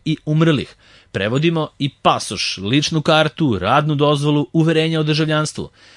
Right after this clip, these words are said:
saobraćajnu i vozačku dozvolu, potvrdu o prebivalištu, dozvolu za boravak, ali i sva dokumenta koja se predaju nadležnim organima u različitim situacijama. Pod tim najpre mislimo na uverenje o nekažnjavanju,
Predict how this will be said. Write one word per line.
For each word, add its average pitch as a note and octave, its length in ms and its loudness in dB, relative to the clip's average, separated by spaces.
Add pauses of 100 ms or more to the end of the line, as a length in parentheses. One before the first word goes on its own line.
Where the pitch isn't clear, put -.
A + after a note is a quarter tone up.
(120)
saobraćajnu A2+ 840 0 (100)
i F3+ 120 2
vozačku D#3 580 0
dozvolu, A#2 460 2 (320)
potvrdu B2+ 560 2
o C3+ 100 4
prebivalištu, C3+ 800 0 (140)
dozvolu A2+ 520 -2
za F#2+ 140 -8
boravak, C#3+ 560 0 (240)
ali F3 280 4
i D3 60 2
sva D#3 280 0
dokumenta D3+ 540 -2
koja A#2+ 220 -2
se - 180 -6
predaju C#3 440 -2
nadležnim D3 640 0
organima D3 520 0 (320)
u A2+ 140 0
različitim C3 600 0
situacijama. G#2+ 720 -2 (580)
Pod A2+ 280 0
tim C#3 300 0
najpre C#3+ 340 0
mislimo E3 440 0
na D#3 180 0
uverenje C3 560 2
o A2+ 60 -2
nekažnjavanju, C3 800 0